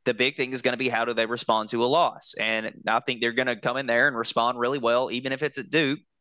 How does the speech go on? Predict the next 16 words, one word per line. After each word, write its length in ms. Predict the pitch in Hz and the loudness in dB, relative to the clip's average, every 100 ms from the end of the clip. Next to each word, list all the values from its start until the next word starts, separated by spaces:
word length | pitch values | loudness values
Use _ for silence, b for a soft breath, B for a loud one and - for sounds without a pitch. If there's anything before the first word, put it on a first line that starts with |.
| _ _ _ _ _ - | _ _ _ _ _ -6
I 80 | 131 | -6
don't 120 | 131 | -4
think 120 | 127 | -4
it 60 | 113 | -2
matters. 340 | 135 139 131 | -2 -2 -2
Duke 200 | 123 131 | 0 0
is 80 | 135 | 0
a 40 | |
basketball 500 | 147 214 - - 92 107 | 0 -2 -4 -8 -8 -6
school. 300 | - - - _ B B B B | -6 -8 -10 _ B B B B
So 400 | - 127 127 123 | 2 4 4 4
they're 140 | 120 135 | 2 2
not 160 | 143 | 2
playing 300 | 151 170 185 | 2 2 2
in, 340 | 151 143 135 123 | 2 0 -2 -2
in 480 | 143 139 131 123 | 0 0 -2 -6